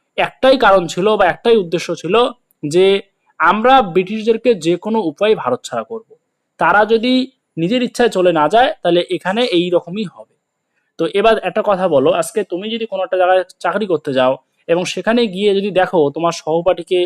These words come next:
সবাইকে একের পর এক হত্যা করে দেওয়া হচ্ছে, তাহলে তোমার মনে মনে কি ফিলিংস হবে? যে টাকা পয়সা থাক, আমি তো আগে নিজের প্রাণটা বাঁচাই, আগে নিজে নিজের সিকিউর থাকি।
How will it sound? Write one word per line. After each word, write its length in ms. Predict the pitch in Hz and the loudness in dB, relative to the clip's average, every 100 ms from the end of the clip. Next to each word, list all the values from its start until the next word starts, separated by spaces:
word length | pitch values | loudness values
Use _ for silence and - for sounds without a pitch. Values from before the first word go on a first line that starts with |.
| - _ _ | -4 _ _
সবাইকে 420 | - 208 233 233 233 220 | -2 2 2 2 -2 -2
একের 180 | 226 196 | -4 -4
পর 100 | 185 180 | -2 -2
এক 40 | 127 | -4
হত্যা 180 | - 170 | -6 -4
করে 120 | 151 139 | -2 0
দেওয়া 160 | 127 | 0
হচ্ছে, 260 | 127 - 143 127 - _ | 0 -6 -8 -10 -12 _
তাহলে 180 | - 165 | -10 -2
তোমার 200 | 240 262 240 | 2 4 4
মনে 140 | 175 175 | 4 2
মনে 120 | 165 160 | 0 -2
কি 100 | - 151 | -6 -8
ফিলিংস 280 | 135 117 113 120 | -6 -8 -10 -14
হবে? 120 | 117 - - | -14 -16 -8
যে 80 | 151 | -6
টাকা 160 | 147 165 175 | -4 0 0
পয়সা 200 | 180 185 - | 0 -4 0
থাক, 200 | 220 277 - _ _ - | 2 2 -2 _ _ -6
আমি 220 | 139 180 190 | -4 -2 0
তো 40 | 202 | 2
আগে 100 | 202 185 | 2 -2
নিজের 180 | 196 180 | -2 -4
প্রাণটা 340 | 156 147 170 202 | -4 -2 0 2
বাঁচাই, 300 | 196 208 208 123 131 | 2 4 2 2 -2
আগে 120 | 143 151 165 | -2 -2 -4
নিজে 220 | 214 269 233 - 185 | 0 2 2 -2 -4
নিজের 220 | 175 180 - | -2 -4 -4
সিকিউর 320 | 139 131 120 - | -12 -6 -8 -8
থাকি। 200 | 117 | -20